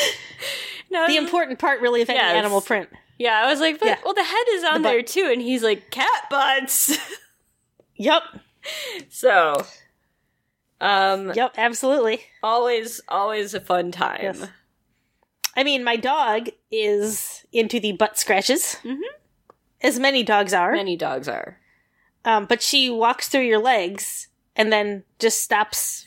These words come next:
Speaker 2: when she's,
Speaker 1: <laughs>
Speaker 2: like, halfway through and waits for you to scratch her butt. Yep.
Speaker 1: This is a dog who knows
Speaker 2: Um,
Speaker 1: what she wants.
Speaker 2: Yes. <laughs> So, yeah. Um, definitely. I mean,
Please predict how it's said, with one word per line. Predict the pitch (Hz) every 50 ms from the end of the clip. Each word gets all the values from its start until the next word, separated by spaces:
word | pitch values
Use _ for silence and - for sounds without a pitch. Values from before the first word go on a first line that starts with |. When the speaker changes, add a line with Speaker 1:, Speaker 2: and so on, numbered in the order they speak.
| - 254
Speaker 2:
when | 254 220 214 226
she's, | - 226 226 190
Speaker 1:
<laughs> | 208 214
Speaker 2:
like, | 208 -
halfway | 220 196 - - 208 208
through | - 247 254 226 208 202 208 214 - - - - - - _ _ -
and | 202 190
waits | 185 196 190 -
for | -
you | 220 208
to | 208
scratch | - - - 190 - -
her | 285
butt. | 269 415 440 - - - - - - - - - - _ _ _ _ _ _ _ _ _ _ _ _ _ _ _ -
Yep. | 127 277 - _ _ _ _ _ _ _ _ _ -
Speaker 1:
This | 214 208 -
is | 202 190
a | 190
dog | 175 - 165 160 160 165 170
who | - 175
knows | 165 226 220 208 202
Speaker 2:
Um, | 196 151
Speaker 1:
what | 147 -
she | - 160
wants. | 143 127 95 57 52 - - - - - - _ _ _ _ _ _ _ _ _ _ _ _ _
Speaker 2:
Yes. | - 185 214 226 196 - - - - - - - - _ - - - - - - - -
<laughs> | 285 285 - - 277 269 - - - - - - - - - - - - - - - -
So, | - - - - 262 240 233 226 226 226 220 220 233 220 _ _ _ - _ _ _ _ _ _ _ _
yeah. | - 339 466 - - - - _ _ - - - - - - _
Um, | - 240 233 226 220 220 220 220 220 _ _ _ _ _ _ _ - _ _ _ _ _ _ _ _ _
definitely. | - 277 262 269 - 294 277 254 233 240 247 269 - -
I | 226 226
mean, | 233 233 233 226 226 220 202